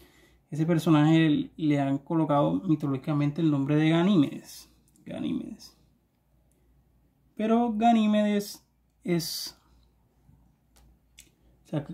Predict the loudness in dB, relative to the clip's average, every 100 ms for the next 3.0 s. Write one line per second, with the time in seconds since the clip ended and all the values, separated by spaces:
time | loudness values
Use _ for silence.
0 | 0 2 4 2 -2 -4 -6 -8 -12 _
1 | _ -4 0 2 4 2 2 2 0 0
2 | -2 -2 -2 0 2 2 2 -2 -10